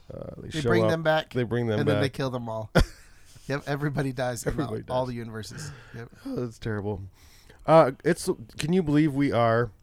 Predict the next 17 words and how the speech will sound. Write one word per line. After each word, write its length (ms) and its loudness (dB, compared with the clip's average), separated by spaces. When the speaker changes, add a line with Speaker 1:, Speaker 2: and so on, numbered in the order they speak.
Speaker 1:
halfway 340 0
through 180 -4
winter? 300 -2
Speaker 2:
No. 380 -12
Speaker 1:
Yeah, 280 4
the 120 0
winter 460 0
solstice. 540 -4
In 80 -2
other 280 0
words, 420 -2
the 100 -6
shortest 580 -2
day 240 2
of 160 -2
the 100 -4
year 460 -4